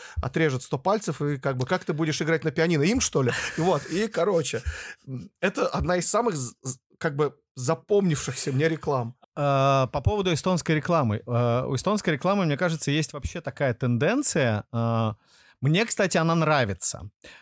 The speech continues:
Speaker 2: что, э, вывешивают сна-,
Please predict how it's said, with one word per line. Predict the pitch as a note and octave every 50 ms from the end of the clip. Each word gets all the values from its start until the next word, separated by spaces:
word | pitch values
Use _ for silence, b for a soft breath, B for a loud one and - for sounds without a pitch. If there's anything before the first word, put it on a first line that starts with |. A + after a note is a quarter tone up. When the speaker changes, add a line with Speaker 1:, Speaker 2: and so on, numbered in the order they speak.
| B B
Speaker 2:
что, | - - - - - D#3+ D3+ D3+ D3 C#3 C#3 C3 - B2+ B2+ C3 C3 C3 C3 B2+ B2+ B2+ B2 B2 -
э, | - _ _ _ _ _ _ _ _ _ _ _ -
вывешивают | C3 C#3 C#3 D#3+ F#3 F3 - - D3+ C3 C3 B2 -
сна-, | - D3+ D3